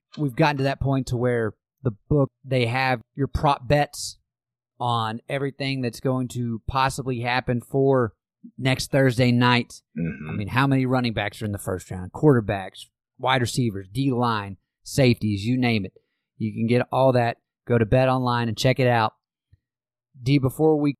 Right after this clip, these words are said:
Speaker 1: we dive into some of your candidates, I wanted to say first off, I've liked the names you've been throwing out there recently.
Speaker 2: Thank you.
Speaker 1: Definitely some guys that I, I wouldn't mind seeing in the two-tone blue.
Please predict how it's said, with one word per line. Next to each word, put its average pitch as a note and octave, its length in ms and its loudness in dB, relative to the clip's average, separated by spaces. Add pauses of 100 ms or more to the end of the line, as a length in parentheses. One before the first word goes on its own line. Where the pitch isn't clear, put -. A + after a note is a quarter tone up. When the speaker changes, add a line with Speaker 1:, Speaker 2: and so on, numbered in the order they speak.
Speaker 1:
we C3+ 300 -2
dive C3 300 0
into B2 160 -2
some B2+ 220 -2
of A#2 120 -4 (140)
your D3 200 2
candidates, A#2+ 640 2 (160)
I B2 100 -6
wanted C#3 280 0
to B2 60 -8
say C3 160 -2
first C3+ 320 0
off, B2+ 180 2
I've A2+ 180 -2
liked B2 420 -2
the C3+ 140 0
names B2+ 340 2
you've B2 100 0
been B2 160 2
throwing B2+ 380 2
out B2 180 -4
there C3 160 2
recently. C3 600 -2 (220)
Speaker 2:
Thank A2+ 300 0
you. C3 60 4
Speaker 1:
Definitely C3+ 460 2
some C#3+ 200 -4
guys B2+ 340 2
that A#2+ 100 -2
I, A#2 320 0 (600)
I B2 160 2
wouldn't C3+ 320 0
mind B2 560 -2 (380)
seeing B2 540 2 (100)
in C3 140 2
the A#2 60 0
two-tone C3 540 2
blue. A#2+ 400 4